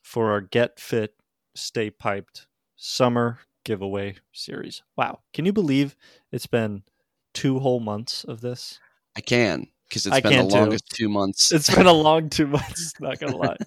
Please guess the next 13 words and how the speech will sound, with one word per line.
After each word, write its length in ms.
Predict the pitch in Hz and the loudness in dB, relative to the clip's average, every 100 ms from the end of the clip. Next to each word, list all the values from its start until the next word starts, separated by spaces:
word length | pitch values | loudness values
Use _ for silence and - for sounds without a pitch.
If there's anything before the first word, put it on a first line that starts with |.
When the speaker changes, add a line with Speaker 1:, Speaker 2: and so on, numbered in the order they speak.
| 214 269 269 170 | -6 -6 -6 -2
Speaker 1:
I 100 | 135 | 2
think 200 | 135 139 | 4 6
next 260 | 139 135 - | 4 2 2
year 120 | 131 | 2
we're 100 | 120 | 2
gonna 300 | 117 110 107 - - - 151 | 0 -2 -2 -6 -20 -20 -18
just 220 | - 139 - | -10 -10 4
put 220 | 165 147 | 4 4
more 340 | 127 131 135 | 6 8 8
into 800 | 131 131 120 120 - 117 110 107 _ - | 6 -2 -2 -4 -2 -2 -2 -6 _ -10
a 60 | |
shorter 320 | 135 123 101 | -6 -4 -4
time. 300 | 98 - - | -6 -14 -20